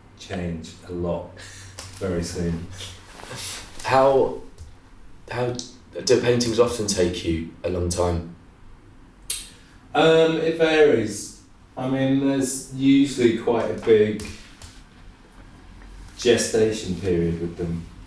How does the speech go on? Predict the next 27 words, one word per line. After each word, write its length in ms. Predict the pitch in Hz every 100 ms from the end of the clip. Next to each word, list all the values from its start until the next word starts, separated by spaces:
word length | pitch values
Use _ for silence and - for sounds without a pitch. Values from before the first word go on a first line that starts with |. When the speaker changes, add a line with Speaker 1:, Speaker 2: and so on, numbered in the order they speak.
| -
Speaker 1:
so 880 | - - - 98 95 95 95 95 92 90 -
they 220 | 101 98
can 160 | -
take 340 | 98 110 - -
a 40 |
while 600 | 95 90 95 95 92 87 85
to 280 | - 87 - - - - - - - - -
kind 120 | 92
of 80 | 92
figure 320 | - 95 90 95
out. 320 | 87 85 - - - - - - - - - - -
Um, 600 | 98 98 95 98 98 98
and 100 | 101
it's 240 | 101 -
usually 800 | 107 110 113 107 104 104 98 92
the 220 | 95 90 85 - - - _ - -
ending 600 | 107 107 101 92 85 82 - -
that's 140 | 90
very 340 | - 92 85 85
quick 460 | - 92 87 - - - - -
with 180 | 85 82
them, 260 | 76 78 82 -
but 140 | -
the 60 | 95
beginning 840 | 87 92 104 104 95 90 87 - - - - - - - - - - - - -
can 320 | - 98 92
take 460 | 92 87 78 -